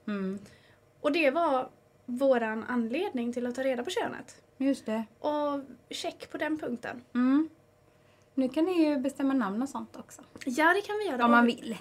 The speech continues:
Speaker 2: det har vi faktiskt redan gjort. Det är
Speaker 1: Oh, wow.
Speaker 2: jättekonstigt.
Speaker 1: Ja.
Speaker 2: Jag trodde inte att man
Speaker 1: Kunde
Speaker 2: Nej,
Speaker 1: det.
Speaker 2: men jag trodde det var så här amerikanskt.
Speaker 1: Ja.
Speaker 2: Och sen så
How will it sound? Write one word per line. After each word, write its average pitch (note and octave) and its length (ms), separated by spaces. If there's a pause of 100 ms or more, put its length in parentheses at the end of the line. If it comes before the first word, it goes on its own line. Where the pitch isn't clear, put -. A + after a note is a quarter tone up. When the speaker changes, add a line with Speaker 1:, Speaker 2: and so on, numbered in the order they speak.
(120)
Speaker 2:
det D4+ 120
har C#4 100
vi C4 100
faktiskt C#4 220
redan A3 220
gjort. - 300
Det D4 60
är C4+ 80
Speaker 1:
Oh, A#3 80
wow. - 120
Speaker 2:
jättekonstigt. - 840
Speaker 1:
Ja. F#3 280 (760)
Speaker 2:
Jag A#3+ 520 (220)
trodde C#4 380
inte B3+ 320
att A#3 200
man A#3 640 (340)
Speaker 1:
Kunde A3+ 400
Speaker 2:
Nej, G3+ 100
Speaker 1:
det. E4 100
Speaker 2:
men A4+ 140
jag D#4+ 160
trodde F#4 280
det G4 60
var C#4 100
så C4+ 120
här - 100
amerikanskt. B3+ 1040 (220)
Speaker 1:
Ja. G#3 480 (420)
Speaker 2:
Och D#4 140
sen C4+ 300
så B3+ 580